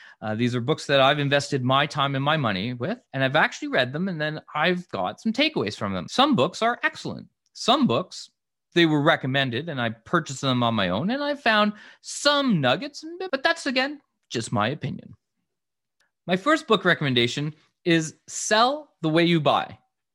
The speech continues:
by David Primer. And this is an excellent resource. David goes through the science of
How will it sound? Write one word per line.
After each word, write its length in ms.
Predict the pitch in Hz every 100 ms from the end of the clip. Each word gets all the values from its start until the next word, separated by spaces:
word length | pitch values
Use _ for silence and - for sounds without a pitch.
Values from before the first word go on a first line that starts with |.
| _
by 80 | 139
David 320 | 135 131 120
Primer. 240 | - 87 80
And 140 | 156
this 200 | 208 208
is 300 | 247 220 185 - - -
an 100 | 170
excellent 500 | 175 - 190 165 131
resource. 540 | 127 120 113 135 160 - - _ _ _ -
David 320 | 190 240 196
goes 320 | 185 160 -
through 440 | 151 147 143 139 -
the 160 | 131 139
science 800 | - - - 185 190 101 67 -
of 260 | 127 127